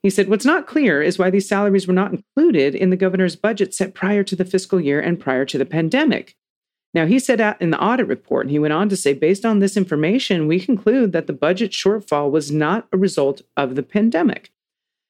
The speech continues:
Now, Sands said he had asked Reynolds' office twice for documentation to support the spending and was told the governor's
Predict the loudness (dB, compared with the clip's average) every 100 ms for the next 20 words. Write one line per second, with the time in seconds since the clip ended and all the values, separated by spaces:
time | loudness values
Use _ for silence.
0 | _ 0 2 2 2 2 0 0 2 2
1 | 2 0 -4 -4 -4 -2 -2 -2 -6 -10
2 | -4 -2 -2 -6 -8 -8 -4 0 0 -2
3 | -12 -14 -8 -2 -2 0 0 0 0 0
4 | 0 -4 -6 _ _ _ _ _ _ -4
5 | -2 0 0 0 -2 -2 -2 0 2 2
6 | 2 0 0 0 0 -2 0 2 0 0